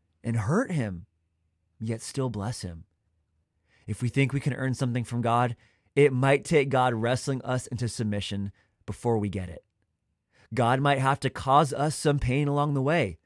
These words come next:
like he caused Jacob some pain, in order to get our attention and remind us that our relationship to him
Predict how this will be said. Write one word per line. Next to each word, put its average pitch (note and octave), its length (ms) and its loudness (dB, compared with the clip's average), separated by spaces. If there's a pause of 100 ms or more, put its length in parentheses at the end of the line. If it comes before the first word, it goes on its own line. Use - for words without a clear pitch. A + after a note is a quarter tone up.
(300)
like A2 140 -2
he D3 100 -4
caused D3+ 280 4
Jacob E3+ 320 4
some B2 200 0
pain, F#2+ 280 -6 (520)
in B2 240 -2
order C3 280 0
to C#3 140 -6
get C3 180 4
our B2 140 -2
attention F#2+ 540 -6 (440)
and A2 140 -2
remind G#2+ 500 -2
us G2 380 -6 (220)
that - 260 -6
our A2 260 -2
relationship B2 680 -2
to C#3 120 -4
him F2+ 280 -4